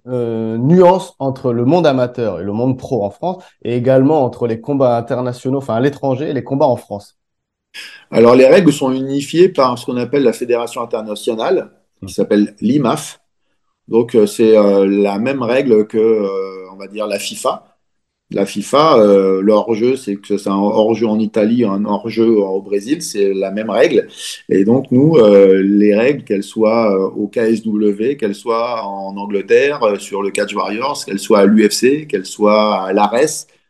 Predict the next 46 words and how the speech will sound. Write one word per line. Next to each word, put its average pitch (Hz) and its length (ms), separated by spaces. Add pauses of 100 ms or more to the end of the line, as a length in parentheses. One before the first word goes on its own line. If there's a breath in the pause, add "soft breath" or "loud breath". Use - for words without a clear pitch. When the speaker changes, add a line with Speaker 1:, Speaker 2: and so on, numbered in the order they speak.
Speaker 2:
ce - 140
sont 120 180
exactement 120 520
les 110 60
mêmes 101 100
règles. 123 380
Donc, 104 360
euh, 98 140 (340 soft breath)
il - 40
n'y 95 40
a 92 100
aucune 139 280
différence. 123 600 (220)
Donc, 104 180
il - 40
n'y 101 60
a - 40
pas 135 120
de 127 60
nuance. 95 400 (400 soft breath)
Après, 151 400
quand 113 180
tu - 120
me 110 100
parles 117 460
de, 110 320 (100)
euh, 101 240 (400)
du 104 160
monde 117 240
amateur 123 600
et 113 60
du 104 100
monde 110 160
professionnel, 117 720
évidemment 120 560
qu'il 104 120
y 98 40
a - 20
des 104 140
nuances 135 340
parce - 160
qu'il 107 120
y 107 60
a 104 60
des 107 160
règles 113 380